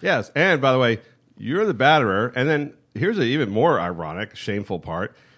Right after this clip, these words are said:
The reason that she's being sued by Depp for defamation was because she wrote an op-ed in the newspaper about how her husband <laughs> abused her and how she could, had nowhere to run and nowhere to go. Like, and this was, like, a big deal. Famous woman, uh,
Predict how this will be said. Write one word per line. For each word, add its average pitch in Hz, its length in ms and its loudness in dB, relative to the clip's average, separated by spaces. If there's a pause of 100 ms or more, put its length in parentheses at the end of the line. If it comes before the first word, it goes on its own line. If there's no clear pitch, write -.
(120)
The 107 100 -6
reason 180 220 2
that 151 60 -2
she's 131 220 -4
being 110 220 -2
sued 139 400 -6
by 95 160 -2
Depp 107 260 -4
for 110 100 -8
defamation 104 560 -6
was 87 100 -8
because 123 260 -4
she 139 120 -6
wrote 151 180 2
an 135 140 -4
op-ed 120 760 -4 (380)
in 117 100 -2
the 113 80 0
newspaper 101 760 -2 (380)
about 135 440 4
how 110 380 2
her 110 200 0
husband 110 440 -2
<laughs> - 20 -4
abused 127 640 -4
her 131 360 -2 (360)
and 113 160 -2
how 113 160 2
she 123 240 -4
could, 123 180 -6
had 107 160 -4
nowhere 113 260 0
to 107 60 -4
run 107 360 0
and 92 100 -6
nowhere 101 220 -2
to 95 100 -6
go. 110 220 0
Like, 87 260 -6
and 85 100 -10
this 104 140 -4
was, 92 100 -10
like, 92 100 -6
a 95 60 -6
big 92 200 -10
deal. 107 200 -4
Famous 107 480 -4
woman, 107 420 -2 (600)
uh, - 40 -12